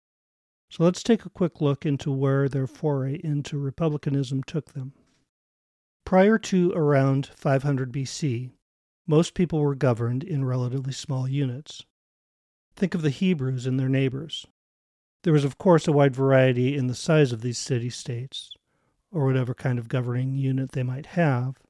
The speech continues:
but the large empires like Persia were the exception until perhaps five hundred years or so B C. Remember how history had developed until this point. Agriculture began in the Fertile Crescent and began outward from there.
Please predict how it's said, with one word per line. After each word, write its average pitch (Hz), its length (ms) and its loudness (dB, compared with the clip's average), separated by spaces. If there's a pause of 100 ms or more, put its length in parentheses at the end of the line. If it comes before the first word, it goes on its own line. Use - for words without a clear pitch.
(760)
but 160 100 -4
the 165 80 -2
large 180 320 6
empires 131 520 4
like 131 220 -4
Persia 143 380 -2
were 135 180 0
the 127 140 0
exception 131 520 -2
until 127 300 -2
perhaps 131 460 -6
five 131 240 0
hundred 127 280 -2
years 131 300 0
or 123 60 -6
so 127 240 0
B 123 160 -6
C. 135 400 -4 (1000)
Remember 214 360 4
how 190 180 8
history 156 400 0
had 143 160 0
developed 120 480 -4
until 127 240 -6
this 123 220 -14
point. 160 320 -14 (760)
Agriculture 170 600 2
began 147 400 2
in 135 100 2
the 131 60 0
Fertile 135 320 -4
Crescent - 520 -8
and 147 200 -4
began 131 380 -2
outward 147 500 -4
from 143 160 -6
there. 143 300 -6